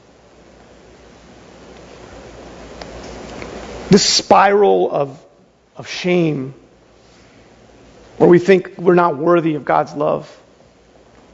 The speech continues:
You say to God, "You know, I'll never do this again." <laughs> And then you do it again.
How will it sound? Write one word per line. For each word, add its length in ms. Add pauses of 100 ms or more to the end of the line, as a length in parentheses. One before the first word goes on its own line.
(3250)
You 60
say 380
to 160
God, 500
"You 60
know, 140
I'll 160
never 340
do 160
this 220
again." 240 (840)
<laughs> 80 (1700)
And 80
then 100
you 80
do 160
it 80
again. 240